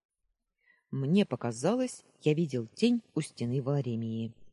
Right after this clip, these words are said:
«Показалось или действительно видел? Военные любят точность во всем». «Да видел я, видел!»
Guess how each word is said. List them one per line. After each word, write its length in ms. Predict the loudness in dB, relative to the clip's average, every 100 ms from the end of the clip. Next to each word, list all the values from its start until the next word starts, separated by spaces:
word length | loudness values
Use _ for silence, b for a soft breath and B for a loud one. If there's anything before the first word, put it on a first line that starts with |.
| _ _ _ _ _ _ _ _ _ _ _ _ _ _ _
«Показалось 920 | -6 -4 -4 -2 0 2 0 -4 -12 -18 _
или 240 | -2 0
действительно 800 | 0 -2 -4 -2 0 0 -2 -2
видел? 440 | 0 0 -2 -6 -10 _ _ _ _ _ _
Военные 760 | -4 -2 0 2 4 6 4 0
любят 320 | -2 -2 -4 _ -2
точность 520 | -2 0 0 0 -4
во 80 | -6
всем». 460 | -6 -6 -4 -2 -4 _ _ _ _ _ _ _ _ _ _ _ _ -10
«Да 260 | -2 -2
видел 500 | 0 0 2 2 0
я, 240 | 0 0 -2
видел!» 680 | 0 0 2 2 0 0